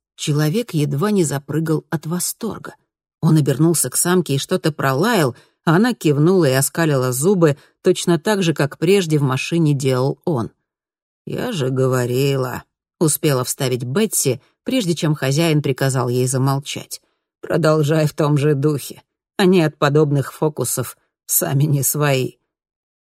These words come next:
Но ритуал был окончен, а Митц хотела пить.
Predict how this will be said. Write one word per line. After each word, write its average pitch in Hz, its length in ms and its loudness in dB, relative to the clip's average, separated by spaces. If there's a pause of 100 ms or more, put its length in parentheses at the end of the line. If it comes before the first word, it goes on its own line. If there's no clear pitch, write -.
(500)
Но 196 180 4
ритуал 220 400 -2
был 208 360 0
окончен, 120 680 -8 (440)
а 131 140 2
Митц 156 280 0
хотела 120 480 -4
пить. - 440 -14